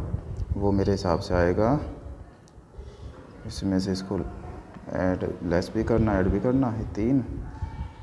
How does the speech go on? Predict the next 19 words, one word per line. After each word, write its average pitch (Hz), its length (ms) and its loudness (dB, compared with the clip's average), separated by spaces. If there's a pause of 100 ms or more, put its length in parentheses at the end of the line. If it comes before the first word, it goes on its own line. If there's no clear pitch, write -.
(680)
माइनस 95 320 2
चार, 85 260 -2
तो - 180 -8
तेईस 107 300 0
हज़ार 110 380 4 (1040)
दो 92 220 2
सौ 92 340 -2 (1080)
आपका 95 320 -8
आ 60 60 -2
जाएगा, - 320 -8
ठीक 113 260 -4
है। 131 100 -2 (460)
अब 107 120 2
उसके 117 160 0
बाद 117 160 6
balance 110 260 6
sheet 107 140 -2
कैसे 104 240 0
बनाएंगे 104 460 0